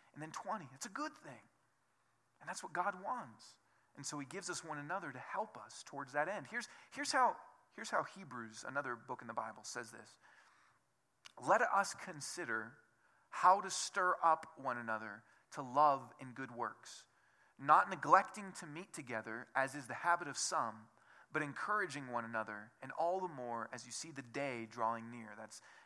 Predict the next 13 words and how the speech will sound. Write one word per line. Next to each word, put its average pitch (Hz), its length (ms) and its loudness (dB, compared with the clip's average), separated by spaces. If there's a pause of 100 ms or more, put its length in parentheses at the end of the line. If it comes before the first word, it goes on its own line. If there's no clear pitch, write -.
as 117 140 -12
one 131 180 -4
day 127 160 -6
Jesus 123 320 -10
is 117 80 -14
gonna 113 160 -8
return. 110 420 -10 (680)
So 143 120 -16
here's 180 200 -6
what 202 80 -4
he's 196 100 -8
saying 208 240 -4
here. 214 280 -14